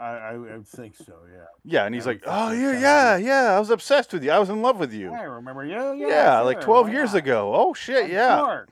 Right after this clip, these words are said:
Speaker 2: No.
Speaker 1: I'm Quark.
Speaker 2: It's, it's a, it's lazy writing for that, but
Speaker 1: Yeah, it is.
Speaker 2: And then he just blows up this little th-, thing, and then the, the woman turns into, like, a weird m-, mud swamp lady,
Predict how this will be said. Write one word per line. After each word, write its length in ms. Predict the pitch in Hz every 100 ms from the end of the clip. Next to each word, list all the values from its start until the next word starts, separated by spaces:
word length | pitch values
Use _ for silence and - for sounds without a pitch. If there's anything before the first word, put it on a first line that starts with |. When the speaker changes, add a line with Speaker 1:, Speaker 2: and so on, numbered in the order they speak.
| -
Speaker 2:
No. 260 | 113 76 -
Speaker 1:
I'm 100 | 135
Quark. 440 | _ 226 247 127 _ _ _ -
Speaker 2:
It's, 160 | 139
it's 180 | 156 156
a, 300 | 151 131 120 113
it's 160 | 123
lazy 260 | 107 101 87
writing 300 | 90 85 87
for 100 | 85
that, 220 | 85 87 _
but 180 | 120 120
Speaker 1:
Yeah, 240 | 120 98 82
it 120 | 90 82 80
is. 80 | 85 -
Speaker 2:
And 120 | 180
then 160 | 185
he 260 | 175 170 160 -
just 260 | 131 135 107
blows 300 | 131 143 127
up 140 | 143
this 180 | 139 -
little 160 | 135 123
th-, 180 | - _ _ _ _ _ _
thing, 420 | - 143 127 127
and 120 | 117
then 440 | 110 107 104 101 87
the, 180 | 104 - -
the 300 | 80 _ 104
woman 280 | 113 117 107
turns 280 | 120 110
into, 180 | 104 107
like, 160 | 101 95
a 60 | 101
weird 320 | 101 101 90
m-, 100 | 107 _
mud 500 | 110 107 101 101 95
swamp 420 | - - 101 98
lady, 380 | 92 87 85 85